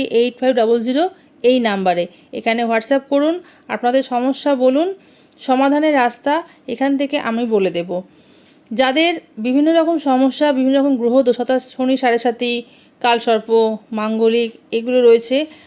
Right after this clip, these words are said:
বা বাস্তুর বিভিন্ন রকম সমস্যা রয়েছে, যাদের বাচ্চার, আহ, শরীর শুকিয়ে যাচ্ছে, বাচ্চা খাওয়া দাওয়া করে না,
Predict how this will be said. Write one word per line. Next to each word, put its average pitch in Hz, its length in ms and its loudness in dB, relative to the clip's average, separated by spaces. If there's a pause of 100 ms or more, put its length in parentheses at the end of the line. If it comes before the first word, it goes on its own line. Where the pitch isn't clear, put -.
(160)
বা 226 160 2
বাস্তুর 226 480 -2
বিভিন্ন 285 280 2
রকম 277 140 0
সমস্যা 240 420 -2
রয়েছে, 226 340 2 (500)
যাদের 254 360 0
বাচ্চার, 254 600 2
আহ, - 500 -4
শরীর 277 340 2
শুকিয়ে 269 280 0
যাচ্ছে, 254 360 0 (420)
বাচ্চা 240 280 -4
খাওয়া 262 220 0
দাওয়া 262 200 2
করে 254 240 2
না, 262 160 2